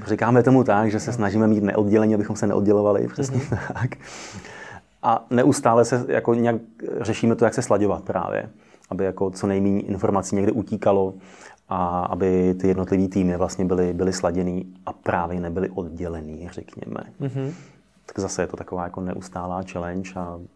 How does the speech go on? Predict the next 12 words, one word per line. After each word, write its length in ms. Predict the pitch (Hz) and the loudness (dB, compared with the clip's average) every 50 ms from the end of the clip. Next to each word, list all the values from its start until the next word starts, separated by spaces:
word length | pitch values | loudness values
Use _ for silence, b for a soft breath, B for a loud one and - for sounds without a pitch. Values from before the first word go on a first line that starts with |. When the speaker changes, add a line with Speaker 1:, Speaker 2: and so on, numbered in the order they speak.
| _ _ - | _ _ -12
Speaker 1:
nějak 280 | - 98 - - - - | -12 -12 -12 -8 -6 -6
o 60 | 104 | -4
to 140 | - - - | -4 -4 -4
usilujeme, 520 | 104 104 - - 107 101 98 90 85 82 | -4 -4 -2 0 0 2 2 2 0 -2
no. 140 | 82 82 90 | -4 -6 -6
Nemůžu 280 | 87 85 90 92 92 | -6 -6 -4 -4 -4
říct, 200 | 87 - 95 92 | -4 -4 -4 -2
že 160 | 92 92 87 87 | -2 -2 -4 -4
to 140 | - - | -4 -8
je 60 | 90 87 | -10 -6
jako 140 | 87 98 | -4 -4
odfajkovaný, 580 | 92 90 92 - 92 92 - - - - - | -4 -4 -4 -4 -6 -6 -6 -10 -12 -10 -10